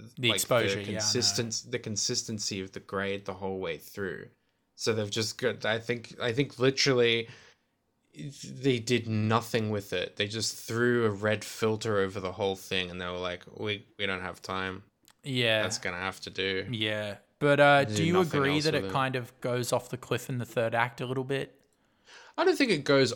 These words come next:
Speaker 2: off the cliff, but I definitely enjoyed it. I mean, I was enjoying the film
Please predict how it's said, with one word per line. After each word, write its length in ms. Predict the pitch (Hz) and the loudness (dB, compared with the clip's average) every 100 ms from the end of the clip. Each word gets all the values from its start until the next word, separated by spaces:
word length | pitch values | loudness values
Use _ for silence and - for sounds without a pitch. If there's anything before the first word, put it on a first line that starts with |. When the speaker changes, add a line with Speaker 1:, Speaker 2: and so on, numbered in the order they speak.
| - | -2
Speaker 2:
off 360 | 120 123 123 - | 4 4 2 -4
the 80 | 113 | -10
cliff, 480 | - 120 117 113 - | -6 0 2 2 0
but 180 | 107 101 | 0 2
I 100 | 123 | 0
definitely 580 | 117 160 170 180 180 156 | 2 2 2 0 2 2
enjoyed 420 | 113 - 110 113 | 0 0 2 4
it. 140 | 110 - | 2 0
I 100 | 123 | -2
mean, 180 | 127 123 | 0 0
I 160 | 123 139 | 2 4
was 200 | 156 156 | 4 2
enjoying 640 | 151 110 117 113 113 113 | 0 0 2 4 4 2
the 80 | 104 | -2
film 560 | - 101 98 95 90 | -4 -2 -2 -2 -6